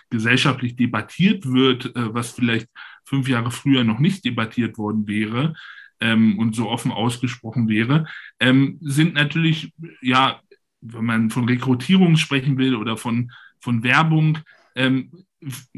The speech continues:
sind dann natürlich ganz andere Bevölkerungsgruppen, Bevölkerungsschichten auch,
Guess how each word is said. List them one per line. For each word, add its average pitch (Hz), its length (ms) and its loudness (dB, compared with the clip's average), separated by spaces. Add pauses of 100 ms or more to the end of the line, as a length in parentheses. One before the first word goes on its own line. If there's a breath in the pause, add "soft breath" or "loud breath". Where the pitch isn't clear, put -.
(140)
sind 151 360 6
dann 147 140 4
natürlich 143 420 0
ganz 135 200 0
andere 135 680 2
Bevölkerungsgruppen, 127 1300 -2
Bevölkerungsschichten 123 960 -2
auch, 107 380 -6